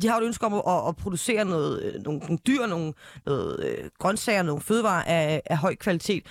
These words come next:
Og jeg oplever egentlig også, øh, at landbruget er villige til, øh, at omstille sig. Måske ikke så hurtigt, som politikere godt kunne tænke sig, men alligevel, altså, jeg synes, jeg ved også sige, at de gerne vil være klimaneutral i, øh, i, i tyve halvtreds. Øh, det synes jeg sådan set er ret fint. Jeg oplever ikke, at landbruget, de bare, øh, sidder derhjemme og kaster gift på,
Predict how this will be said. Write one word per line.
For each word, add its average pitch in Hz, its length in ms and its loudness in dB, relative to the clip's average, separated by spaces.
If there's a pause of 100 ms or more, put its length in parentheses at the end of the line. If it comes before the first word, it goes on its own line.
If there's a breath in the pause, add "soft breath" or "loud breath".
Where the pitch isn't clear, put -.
(200 loud breath)
Og 185 60 2
jeg 185 100 4
oplever 220 460 0
egentlig 202 260 2
også, 180 380 0
øh, 185 280 2
at 170 120 2
landbruget 185 460 2
er 170 80 0
villige 220 440 2
til, 185 300 -2 (380 soft breath)
øh, 185 60 4
at 175 360 2
omstille 180 460 0
sig. 202 100 0
Måske 208 200 -2
ikke 277 100 0
så 302 80 0
hurtigt, 254 220 0
som 226 100 -2
politikere 254 480 2
godt 208 180 0
kunne - 100 -14
tænke 247 220 -2
sig, 247 100 -4 (280 loud breath)
men 190 140 4
alligevel, 240 480 2
altså, 175 220 0
jeg 262 100 2
synes, 247 320 -2 (600 soft breath)
jeg 196 80 2
ved 180 120 2
også 285 100 0
sige, 311 120 0
at 247 60 0
de 233 40 0
gerne 233 100 0
vil 240 40 -4
være 220 80 2
klimaneutral 220 540 0
i, 170 220 0
øh, - 60 -2
i, 165 120 -4 (120)
i 185 60 -2
tyve 202 240 0
halvtreds. 170 480 0 (360 loud breath)
Øh, 170 180 4
det 175 80 -2
synes 226 140 2
jeg 240 80 0
sådan 208 140 0
set - 20 2
er 175 140 2
ret 185 80 0
fint. 214 200 -2
Jeg 190 80 2
oplever 214 340 2
ikke, 190 140 2
at 214 60 0
landbruget, 180 480 0
de 190 60 0
bare, 180 500 2
øh, 156 300 -2
sidder 185 240 0
derhjemme 180 320 0
og - 100 -2
kaster 180 260 -2
gift 208 260 -2
på, 190 140 -2